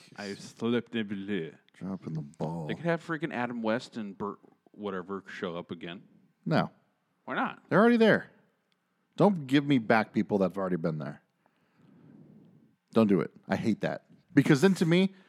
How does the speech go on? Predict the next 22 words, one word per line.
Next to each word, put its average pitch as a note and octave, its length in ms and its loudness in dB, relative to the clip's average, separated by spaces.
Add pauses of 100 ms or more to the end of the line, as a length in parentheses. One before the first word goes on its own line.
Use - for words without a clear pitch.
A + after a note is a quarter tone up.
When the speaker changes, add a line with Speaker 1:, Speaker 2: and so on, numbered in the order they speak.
(140)
Speaker 2:
because C3+ 240 0
to - 100 -10
me, F3+ 360 0
all G2 80 -4
right, F2 140 -6
fine. F#2+ 360 -6
For C#3+ 120 -6
other F#3 240 -4
people, C3+ 440 -6 (240)
maybe B2 260 -6
they B2 60 0
didn't A2 160 -2
get F#2+ 100 -2
a D#2+ 40 -8
chance. - 720 -16 (880)
But G#2 140 -4
to A2 100 -12
me, D#3+ 160 0
it's A#2+ 180 -2
like, F2 340 -2 (560)
I C3 140 -2
wasted G2+ 720 -2